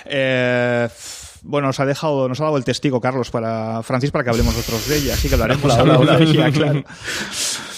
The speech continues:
Speaker 1: Bueno, pues ya ha contado Francis un poquito la, la trama de qué va y, y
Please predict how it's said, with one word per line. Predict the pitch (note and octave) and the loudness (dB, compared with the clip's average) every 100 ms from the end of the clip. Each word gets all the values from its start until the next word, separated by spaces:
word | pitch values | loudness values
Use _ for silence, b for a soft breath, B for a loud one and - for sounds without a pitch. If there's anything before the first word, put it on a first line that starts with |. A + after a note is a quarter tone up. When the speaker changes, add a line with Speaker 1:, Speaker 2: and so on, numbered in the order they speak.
| B - | B -6
Speaker 1:
Bueno, | D#3+ E3 F3 | -2 0 0
pues | E3 D3+ | 0 0
ya | D#3 | 0
ha | D#3+ | 0
contado | E3 C#3+ C3+ | 0 2 0
Francis | C#3 B2 B2+ | 0 -2 -4
un | A#2+ | -6
poquito | A2+ A2 | -6 -4
la, | G#2+ G#2 | -4 -4
la | G#2 G#2+ | -6 -4
trama | B2 B2+ A2+ | -2 -2 -2
de | A2+ | -4
qué | B2+ | -4
va | C3+ C#3 D3 - - | -2 0 -2 -6 -20
y, | - B2+ A2 A2 A2+ | -8 -4 -2 -2 -6
y | - A2 A2 G#2+ | -6 -6 -6 -6